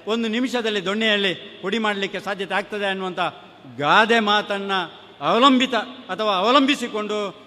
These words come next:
ಅಥವಾ ಅನುಕರಣೆ ಮಾಡಿಕೊಂಡು ನಾನು ಒಂದು ಮಾತು ಹೇಳುವುದಾದರೆ, ಧಾರ್ಮಿಕ ಕ್ಷೇತ್ರದ ಇಡೀ, ಇಡೀ ಗೌರವವನ್ನು ಕಾಪಾಡಿಕೊಳ್ಬೇಕಾಗಿದ್ರೆ ಸಾವಿರಾರು ವರ್ಷಗಳು ಬೇಕಾಗಿದ್ರೆ, ಈಗಾಗಲೇ ಮಾತಾಡಿರತಕ್ಕಂಥ ಯೂಟ್ಯೂಬರ್ಸ್ಗೆ, ಯೂಟ್ಯೂಬರ್ಸ್ಗೆ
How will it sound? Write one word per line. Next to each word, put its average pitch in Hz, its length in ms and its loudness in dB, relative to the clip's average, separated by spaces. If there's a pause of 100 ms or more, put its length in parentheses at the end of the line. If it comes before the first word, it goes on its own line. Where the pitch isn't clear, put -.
(120)
ಅಥವಾ 208 220 -2
ಅನುಕರಣೆ 262 420 2
ಮಾಡಿಕೊಂಡು 220 440 -2
ನಾನು 196 240 -2
ಒಂದು 190 120 -4
ಮಾತು 202 240 0
ಹೇಳುವುದಾದರೆ, 196 840 0 (200)
ಧಾರ್ಮಿಕ 226 460 2
ಕ್ಷೇತ್ರದ 208 800 -4 (200)
ಇಡೀ, 277 260 4 (380)
ಇಡೀ 240 260 2
ಗೌರವವನ್ನು 226 680 2
ಕಾಪಾಡಿಕೊಳ್ಬೇಕಾಗಿದ್ರೆ 202 1400 0
ಸಾವಿರಾರು 202 500 0
ವರ್ಷಗಳು 185 360 -6
ಬೇಕಾಗಿದ್ರೆ, 185 580 2 (640)
ಈಗಾಗಲೇ 214 400 4
ಮಾತಾಡಿರತಕ್ಕಂಥ 196 840 0 (460)
ಯೂಟ್ಯೂಬರ್ಸ್ಗೆ, 214 1160 0 (640)
ಯೂಟ್ಯೂಬರ್ಸ್ಗೆ 214 1400 0